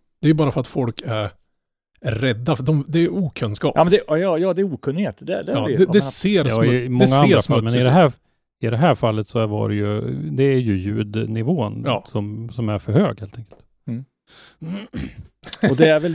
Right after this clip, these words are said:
Speaker 2: ljudnivån som, som genereras ifrån däcken.
Speaker 1: Ivars tänkte vara i
Speaker 2: Alltså.
Speaker 1: U S A då, av någon
Speaker 3: Mm.
Speaker 1: outgrundlig anledning. Och sen tycker han att hans D K V, han är för trött för det.
Speaker 3: Hans, eh, fru
Speaker 2: Man
Speaker 3: är
Speaker 2: får
Speaker 3: väl
Speaker 2: skruva upp det
Speaker 3: från
Speaker 2: lite.
Speaker 3: Amerikat.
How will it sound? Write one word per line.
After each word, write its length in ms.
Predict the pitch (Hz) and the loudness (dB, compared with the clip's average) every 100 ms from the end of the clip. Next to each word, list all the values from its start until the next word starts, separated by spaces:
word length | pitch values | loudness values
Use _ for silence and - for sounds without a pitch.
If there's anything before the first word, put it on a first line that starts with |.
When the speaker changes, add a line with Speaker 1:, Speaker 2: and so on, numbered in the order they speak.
| 160 | -2
Speaker 2:
ljudnivån 560 | 156 147 147 156 151 | -2 -4 -4 -2 -2
som, 200 | - 170 - | -6 -12 -10
som 340 | - 151 151 - | -4 -2 -4 -10
genereras 800 | 135 151 147 123 123 127 123 - | -8 -4 -2 -2 -2 -4 -8 -10
ifrån 460 | 127 - 123 107 104 | -14 -8 -6 -6 -6
däcken. 420 | 190 - - 117 _ _ _ _ _ _ _ _ _ _ - | -8 -10 -20 -20 _ _ _ _ _ _ _ _ _ _ -2
Speaker 1:
Ivars 380 | 170 247 220 - | 2 4 2 0
tänkte 280 | 175 156 151 | -4 -2 0
vara 220 | 151 135 | 0 2
i 20 | |
Speaker 2:
Alltså. 140 | 135 165 | 2 0
Speaker 1:
U 160 | 139 123 | -2 -2
S 160 | - | -2
A 160 | 381 123 | 0 0
då, 220 | 113 110 - _ _ - | -2 -6 -14 _ _ -16
av 160 | 143 | -10
någon 160 | 127 120 | -8 -8
Speaker 3:
Mm. 120 | 120 | -6
Speaker 1:
outgrundlig 240 | 117 131 123 120 | -4 -4 -6 -8
anledning. 180 | 113 117 | -8 -8
Och 60 | 110 | -4
sen 140 | 175 | -2
tycker 220 | 175 - 139 | -2 -2 -4
han 80 | |
att 100 | 127 | -4
hans 180 | 135 120 | -4 -6
D 180 | - 127 | -4 -6
K 120 | - | -2
V, 140 | 143 135 | -2 0
han 120 | 117 | -2
är 40 | 120 | -4
för 120 | - | -6
trött 340 | - 156 - | 0 -2 -2
för 100 | - | -14
det. 120 | 127 - _ _ _ _ _ _ - - _ _ | -16 -16 _ _ _ _ _ _ -20 -20 _ _
Speaker 3:
Hans, 520 | - 117 117 - - | -6 -4 -4 -6 0
eh, 600 | 127 120 120 113 110 - | 2 4 4 2 0 -4
fru 320 | 135 170 175 | -4 2 4
Speaker 2:
Man 40 | 120 | 4
Speaker 3:
är 20 | 113 | 2
Speaker 2:
får 60 | |
Speaker 3:
väl 80 | 107 | 0
Speaker 2:
skruva 380 | 110 113 143 180 | 0 2 4 4
upp 80 | 123 | 4
det 60 | |
Speaker 3:
från 120 | 117 110 | 2 2
Speaker 2:
lite. 100 | 110 | -2
Speaker 3:
Amerikat. 640 | 113 113 110 - 127 - | 0 0 -2 -4 -8 -10